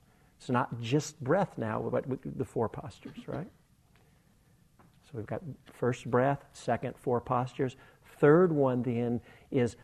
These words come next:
really mindfulness in all activities. And there's a specific list, but it's eating, you know, going to the bathroom. It's, it's, it's basically anything you're doing. If you're brushing your teeth,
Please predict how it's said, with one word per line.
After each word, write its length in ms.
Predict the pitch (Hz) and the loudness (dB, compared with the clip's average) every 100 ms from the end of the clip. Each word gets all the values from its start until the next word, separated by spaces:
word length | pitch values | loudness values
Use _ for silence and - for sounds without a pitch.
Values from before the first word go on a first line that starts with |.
| - | -4
really 240 | - 185 156 | 0 2 2
mindfulness 720 | 131 127 147 139 143 131 - | 2 2 0 0 0 0 -2
in 140 | 131 117 | -6 -4
all 400 | - 127 139 139 | 4 6 6 6
activities. 600 | 117 104 - 127 107 113 | 2 -2 -4 -4 -4 -4
And 120 | 113 110 | -2 -2
there's 140 | 113 | -2
a 40 | |
specific 640 | 113 - - - 185 147 131 | -4 -8 -8 0 0 0 -2
list, 440 | 120 139 - - | 4 4 4 -4
but 120 | 120 | -4
it's 240 | 110 - - - - - _ _ _ _ - | -4 -4 -18 -20 -20 -20 _ _ _ _ 2
eating, 840 | 160 160 160 156 156 156 151 151 135 - - - _ - | 4 8 8 8 6 4 2 0 -6 -18 -20 -20 _ -10
you 120 | 135 | -6
know, 100 | 120 | -4
going 260 | 117 131 151 | -2 0 2
to 60 | |
the 80 | 147 | 2
bathroom. 960 | 135 147 147 - 147 143 143 147 143 131 | 2 4 2 0 0 2 2 2 0 -2
It's, 160 | - | -4
it's, 180 | - 143 156 | -2 -2 0
it's 220 | 185 - | -2 4
basically 600 | 202 214 - - 151 143 | 8 8 4 -2 0 2
anything 440 | 147 180 - 143 123 | 4 4 4 2 4
you're 120 | 117 | 2
doing. 320 | 98 120 107 | 2 2 2
If 100 | 104 | 0
you're 100 | 107 | 0
brushing 360 | 110 104 135 107 | 0 0 -2 -4
your 100 | 107 | -4
teeth, 560 | - 190 160 156 143 | -2 0 2 2 0